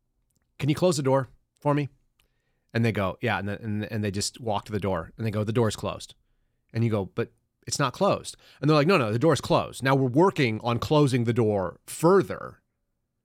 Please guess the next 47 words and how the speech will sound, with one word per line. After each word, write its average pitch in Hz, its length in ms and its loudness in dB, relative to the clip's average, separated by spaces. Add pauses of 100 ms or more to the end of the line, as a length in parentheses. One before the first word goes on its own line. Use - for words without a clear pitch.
(560)
but 135 140 4
it's 127 160 -4
at 127 60 -4
least 120 200 0
partially 113 440 -2
closed 120 280 2
because 113 160 0
it's 120 120 -2
not 135 260 2 (540)
open 117 480 0
all 98 180 -2
the 87 80 -6
way." 85 460 -8
And 123 100 -6
you 113 60 -2
go, 117 80 0
"Yeah, 131 220 0
it's - 300 -10
like, 113 160 -6
you 117 80 -4
can 113 140 -2
walk 107 240 -4
through 120 140 -4
the 98 80 -4
door." 131 400 -2 (560)
This 175 160 4
is 214 80 -4
the 202 80 -2
kind 170 180 2
of 151 40 0
discussion 165 400 -2
we're 113 60 2
having. 101 260 -2
You 170 100 2
can't 247 220 2
even 226 160 2
argue 220 260 2
with 190 80 0
these 151 120 -2
people 151 220 0
because 139 220 0
they 151 100 2
won't 151 240 0
agree 135 280 0
on 117 80 -2
common 110 320 -2
terms. 92 520 -2